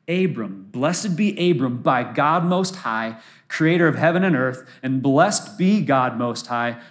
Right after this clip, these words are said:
who has defeated your enemies for you." Then Abram gave Melchizedek a tenth of all the goods he had recovered. You wanna have a fun study topic?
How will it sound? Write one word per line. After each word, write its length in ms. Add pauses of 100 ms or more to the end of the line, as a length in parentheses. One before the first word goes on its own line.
who 140
has 160
defeated 500
your 240
enemies 720
for 340
you." 440 (640)
Then 180
Abram 380
gave 180
Melchizedek 800
a 60
tenth 400 (100)
of 180
all 540 (480)
the 80
goods 760 (260)
he 140
had 120
recovered. 460 (1600)
You 100
wanna 160
have 120
a 60
fun 300
study 320
topic? 420